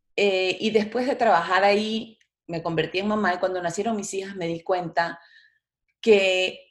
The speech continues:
lo que comíamos empezaba a afectar mucho su salud. Y se me vino a la cabeza esta idea de que por mucho tiempo estuve trabajando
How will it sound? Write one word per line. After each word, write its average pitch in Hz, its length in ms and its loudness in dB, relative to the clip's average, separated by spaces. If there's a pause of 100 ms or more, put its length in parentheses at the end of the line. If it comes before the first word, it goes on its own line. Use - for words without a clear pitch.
(140)
lo 202 220 4
que 185 120 -2
comíamos 220 600 2
empezaba 180 400 0
a 196 60 2
afectar 185 420 -2
mucho 180 300 -6
su 180 120 -10
salud. 143 380 -6 (960)
Y 226 540 0
se 233 160 0
me 220 120 0
vino 226 180 2
a - 20 0
la 247 140 2
cabeza 208 280 0
esta 220 180 -8
idea 202 760 2
de 180 260 -4
que 185 120 -2
por 185 180 -2
mucho 214 320 -2
tiempo 214 320 -4
estuve 208 320 -4
trabajando 185 960 -2